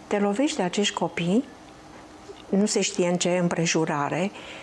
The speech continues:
și trebuie întotdeauna să știi care este cea mai bună atitudine, pentru că, de exemplu, pentru copiii cu Down este un mod de a-i aborda,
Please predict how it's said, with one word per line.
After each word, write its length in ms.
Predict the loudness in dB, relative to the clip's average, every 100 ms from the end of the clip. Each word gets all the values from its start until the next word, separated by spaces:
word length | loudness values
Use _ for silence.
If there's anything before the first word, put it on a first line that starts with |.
| -6
și 180 | 0 2
trebuie 280 | 2 2
întotdeauna 560 | 2 4 2 4 2 2
să 160 | 2 0
știi 240 | 0 -2
care 220 | 0 0
este 180 | 0 0
cea 140 | 0
mai 160 | 2 2
bună 240 | 2 2
atitudine, 640 | 2 0 2 2 4 2 0
pentru 260 | 0 0 0
că, 120 | 0
de 100 | 0
exemplu, 440 | 2 2 2 0
pentru 260 | 0 0 0
copiii 400 | 0 2 2 2
cu 120 | 2
Down 320 | 2 2 2
este 380 | 2 2 2 2
un 160 | 4 6
mod 240 | 4 4
de 140 | 4
a-i 220 | 4 4 4
aborda, 600 | 4 4 4 2 2